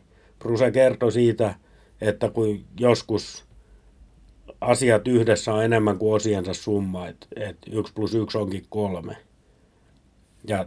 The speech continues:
tietenkin E Street Band on Brucelle se yksi plus yksi on kolme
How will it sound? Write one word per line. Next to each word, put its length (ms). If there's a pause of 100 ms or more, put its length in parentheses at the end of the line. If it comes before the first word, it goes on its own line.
tietenkin 560
E 140
Street 360
Band 300
on 140
Brucelle 480
se 300 (520)
yksi 220
plus 220
yksi 240
on 140
kolme 420